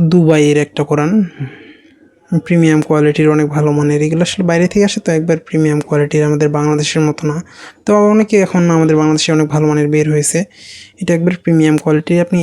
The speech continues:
এসে সরাসরি বাংলা বাজার আমাদের লোকেশন থেকে এসে দেখে নিয়ে যেতে পারবেন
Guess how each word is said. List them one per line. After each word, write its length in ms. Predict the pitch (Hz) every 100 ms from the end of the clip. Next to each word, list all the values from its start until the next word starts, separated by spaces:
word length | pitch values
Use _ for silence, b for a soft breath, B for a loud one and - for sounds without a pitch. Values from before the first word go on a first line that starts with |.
| -
এসে 160 | 185 208
সরাসরি 440 | 202 175 160 - 156 151
বাংলা 160 | 156 151
বাজার 180 | 151
আমাদের 280 | 156 151 151 156
লোকেশন 300 | 151 160 -
থেকে 180 | 160 160 165
এসে 160 | 170 170 151 160
দেখে 200 | - 165 151
নিয়ে 140 | 151
যেতে 140 | 147 147
পারবেন 180 | 143